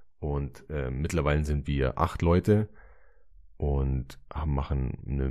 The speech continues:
Mischung, also unseren, unsere Musik würde ich beschreiben als Mischung aus California Reggae, aus Roots Reggae, mit Texten über Liebe, Politik, Gesellschaft, auch gesellschaftskritische Themen werden besungen oder angesprochen.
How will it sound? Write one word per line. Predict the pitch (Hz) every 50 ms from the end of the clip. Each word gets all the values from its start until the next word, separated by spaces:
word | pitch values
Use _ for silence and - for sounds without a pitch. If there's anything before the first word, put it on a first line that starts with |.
| 62 -
Mischung, | - 71 85 98 - - - 92 90 78
also | 57 65 67 67
unseren, | 55 50 71 67 67 69 67 65 65 73 85
unsere | - 73 71 71 73
Musik | 73 71 71 71 90 95 -
würde | 87 78 76
ich | -
beschreiben | - 76 - - 73 71 73 73 73 71
als | - 64 60 - - -
Mischung | 87 85 87 - - 92 82 80 78 -
aus | - 62 64 64 62 - - -
California | - - 76 69 65 - 87 90 92 92 85
Reggae, | 78 80 80 78 80 78 78 73
aus | - - - 71 78
Roots | 80 82 95 98 98 - - -
Reggae, | 85 80 78 78 78 78 78 - - - - - - - -
mit | - 73 67 67 - -
Texten | - 101 - - - - - 78
über | 71 78 73 67 69 65
Liebe, | 69 76 82 107 120 107 101 98
Politik, | 87 - - 82 78 80 - - - 101 92 - - - - - - - - - - -
Gesellschaft, | - 104 90 - 92 90 98 101 - - - 85 76 - - -
auch | - 90 -
gesellschaftskritische | - 110 85 87 92 98 - 82 - - - - 92 - 85 78 - 76
Themen | - - 82 76 71 67 65 67 - - - - - - - - - - - -
werden | - 78 71 67 67 67 64 58 - - -
besungen | - 78 71 82 87 90 85 78
oder | 73 65 65 52
angesprochen. | 65 78 80 73 71 - - 76 73 - - 73 67 73